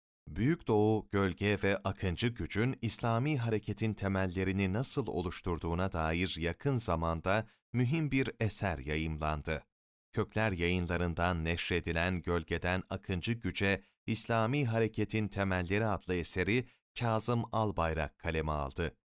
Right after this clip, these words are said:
Dönemin canlı tanığı olan Kazım Albayrak, şahit olduğu hadiseleri aktarmakla kalmamış, başka şahitlerle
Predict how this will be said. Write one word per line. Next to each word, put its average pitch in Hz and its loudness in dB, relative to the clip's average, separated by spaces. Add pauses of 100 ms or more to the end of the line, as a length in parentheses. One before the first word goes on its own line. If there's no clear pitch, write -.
(280)
Dönemin 90 2
canlı 85 0
tanığı 87 0
olan 82 2 (120)
Kazım 82 -2
Albayrak, 82 0 (220)
şahit 127 -2
olduğu 135 2
hadiseleri 107 0
aktarmakla 87 -2
kalmamış, 98 0 (280)
başka 107 0
şahitlerle 90 0